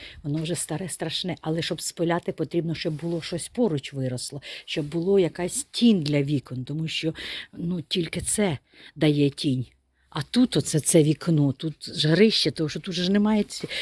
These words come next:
цієї яблуні, розумієте? Тому думаємо посадити десь отут деревце одне, а це, Саня каже, мабуть, я перенесу оцей пісок.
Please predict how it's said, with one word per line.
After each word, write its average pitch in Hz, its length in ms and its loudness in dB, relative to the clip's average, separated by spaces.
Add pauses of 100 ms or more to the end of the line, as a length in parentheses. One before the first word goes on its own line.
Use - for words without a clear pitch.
(140)
цієї 196 400 4
яблуні, 117 540 0 (160)
розумієте? 160 600 2 (500)
Тому 208 420 4 (760)
думаємо 202 500 4
посадити 196 540 2
десь 190 300 4
отут 240 340 2
деревце 143 560 2
одне, 127 460 -2 (160)
а - 120 0
це, 247 300 2
Саня 180 340 -2
каже, 170 300 -2
мабуть, 170 380 -2
я 165 100 2
перенесу 165 680 0
оцей 160 400 -2
пісок. - 680 -4